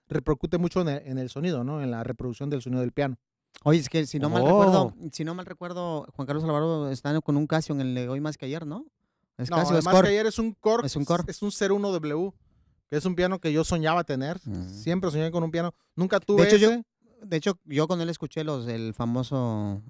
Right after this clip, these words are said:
Speaker 2: el
Speaker 1: Los pianos.
Speaker 2: Dino.
Speaker 1: Sí, si te das cuenta,
Speaker 2: <laughs>
Speaker 1: todos los pianos eléctricos de Juan Carlos Alvarado,
Speaker 2: Los inicios de Marcos
Speaker 1: de Marcos
Speaker 2: Witt.
Speaker 1: Witt, de Marcos Barrientos son Korg. Ahí no había Yamaha, ¿eh? Ahí
Speaker 3: Mm.
Speaker 1: Korg era la ley.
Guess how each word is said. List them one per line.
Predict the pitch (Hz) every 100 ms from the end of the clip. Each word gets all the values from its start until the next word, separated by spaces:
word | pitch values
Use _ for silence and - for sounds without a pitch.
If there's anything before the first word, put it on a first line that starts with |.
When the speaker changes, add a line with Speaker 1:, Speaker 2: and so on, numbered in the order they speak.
| _
Speaker 2:
el | 127
Speaker 1:
Los | 117
pianos. | 160 147
Speaker 2:
Dino. | 107 98 _ _ _
Speaker 1:
Sí, | 180 208
si | 160
te | 160
das | 196
cuenta, | 208 233 262 247
Speaker 2:
<laughs> | 262
Speaker 1:
todos | 262 285
los | -
pianos | 247 269
eléctricos | 214 220 220 196 170
de | 151
Juan | 143 147
Carlos | 185 185
Alvarado, | 160 139 143 170 196 208 202 202 208 - _
Speaker 2:
Los | 135
inicios | 147 160
de | 156
Marcos | 147 160
Speaker 1:
de |
Marcos | 175 147 156 170 156
Speaker 2:
Witt. |
Speaker 1:
Witt, | 170 220 220 220 208 - _ -
de |
Marcos | 170 202 196
Barrientos | 180 190 226 240
son | 208
Korg. | 185 190 - _ _ _ _
Ahí | 156
no | 262
había | 233 180
Yamaha, | 165 180 127 151
¿eh? | - _ _ _
Ahí | 131
Speaker 3:
Mm. | 131 127
Speaker 1:
Korg | 196 240 208
era | 170
la | 180
ley. | 139 147 120